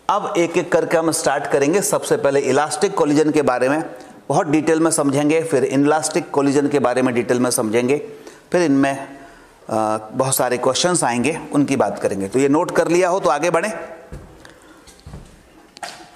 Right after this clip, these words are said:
और ये सारी जो मैं बता रहा हूं इसके detail में आपको notes में भी आपके पास है। तो अगला अपन start करते हैं इलास्टिक कोलिजन।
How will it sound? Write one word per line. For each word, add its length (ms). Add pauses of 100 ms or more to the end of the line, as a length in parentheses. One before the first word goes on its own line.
(140)
और 180
ये 140
सारी 340
जो 280
मैं 120
बता 240
रहा 220
हूं 320
इसके 280
detail 360
में 120
आपको 340
notes 360
में 140
भी 100
आपके 260
पास 280
है। 140 (3000)
तो 400 (420)
अगला 260
अपन 240
start 340
करते 300
हैं 440 (300)
इलास्टिक 540
कोलिजन। 440